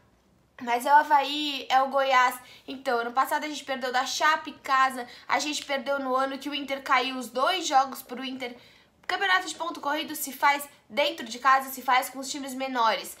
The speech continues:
A gente empatou com o Inter, a gente provavelmente pode às vezes perder de um Flamengo, ou até perder em casa de um time grande, acontece. Mas o campeonato de pontos corridos,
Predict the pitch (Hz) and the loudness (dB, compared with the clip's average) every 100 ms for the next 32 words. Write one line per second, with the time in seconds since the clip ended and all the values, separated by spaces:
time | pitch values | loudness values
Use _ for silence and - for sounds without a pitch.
0 | - - - 285 349 339 330 311 294 269 | -20 -10 2 2 2 -6 -2 -2 -2 -6
1 | 269 277 302 285 - 269 285 277 - 269 | -8 -8 -8 -8 2 2 2 -6 -8 -4
2 | 285 277 269 247 247 - - - _ 240 | -2 -2 -4 -4 -4 -6 -16 -20 _ 2
3 | 233 240 247 233 - 240 214 240 220 233 | 4 -2 -2 -6 -4 -6 0 -2 -2 -8
4 | 220 202 196 277 311 277 254 240 - - | -4 -4 -2 -6 -6 -6 -10 -12 -14 0
5 | 370 392 392 381 302 262 262 247 294 311 | 2 2 -4 -6 -6 -4 4 6 6 4
6 | 277 269 - _ _ _ 240 240 240 220 | -2 -6 -10 _ _ _ -8 -6 -6 -8
7 | 202 233 247 285 302 277 277 285 294 311 | -6 -2 0 0 -2 0 -2 -2 -8 -8
8 | 285 202 185 - 190 190 208 220 220 220 | 0 0 0 -10 -12 -12 -10 -10 -4 2
9 | 262 285 269 277 277 269 - 220 269 214 | 2 0 -8 -2 -2 -4 -6 -6 -6 -8
10 | 180 | -14